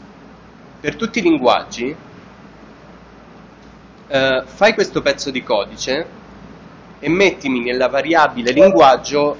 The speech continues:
il linguaggio corrente. Quindi noi sappiamo che il linguaggio è lunga quattro elementi, giusto? A dimensione quattro.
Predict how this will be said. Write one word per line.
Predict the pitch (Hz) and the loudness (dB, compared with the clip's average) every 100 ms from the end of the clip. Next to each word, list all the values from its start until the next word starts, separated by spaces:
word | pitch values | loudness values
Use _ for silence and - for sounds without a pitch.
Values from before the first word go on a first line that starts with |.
| 143 | -8
il | |
linguaggio | 135 147 143 127 131 | -6 -2 0 0 -2
corrente. | 135 127 113 101 107 120 123 - - - - - - - - - - - - - - - - - - - - - - - - - | -6 -4 -4 -8 -8 -10 -10 -16 -20 -20 -20 -20 -20 -20 -20 -20 -20 -20 -20 -20 -20 -20 -20 -20 -20 -20 -20 -20 -20 -20 -20 -14
Quindi | - 160 123 117 | -2 0 0 -4
noi | 135 180 | -2 0
sappiamo | 180 - 147 117 117 | -2 0 0 0 -4
che | 139 | -4
il | 120 113 | -4 -4
linguaggio | 120 135 170 - 180 | -6 0 0 0 -2
è | |
lunga | 139 147 156 151 151 147 - - - - | -2 -4 -2 2 2 2 -6 -20 -20 -4
quattro | 151 143 - | 2 2 0
elementi, | 143 123 113 101 - | -4 -2 -4 -10 -18
giusto? | - 135 - 120 123 - - - - - - - - - - | -14 -12 -6 -4 -4 -8 -20 -20 -20 -20 -20 -20 -20 -20 -16
A | 127 | -8
dimensione | 135 135 131 143 113 | -4 -2 -4 -6 -6
quattro. | 101 92 - 117 | -6 -10 -12 -20